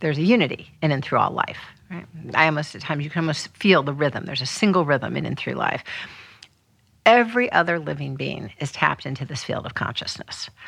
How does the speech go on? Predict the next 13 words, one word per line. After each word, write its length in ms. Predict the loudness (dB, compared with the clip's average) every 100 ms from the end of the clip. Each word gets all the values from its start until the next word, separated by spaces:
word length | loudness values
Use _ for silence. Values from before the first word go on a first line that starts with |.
| -16 0 4
Every 280 | 4 4
other 180 | 0 0
living 320 | -2 -4 -6
being 420 | -8 -6 -6 -8 -14 -20 -20 _
is 300 | -2 0 -2 -4
in 100 | -2
deep 200 | -2 -2
communication 720 | -2 -2 0 0 0 0 0
and 120 | 0
aware 360 | 0 0 2 0
of 80 |
one 180 | -2 -4
another. 400 | -4 -4 -6 -8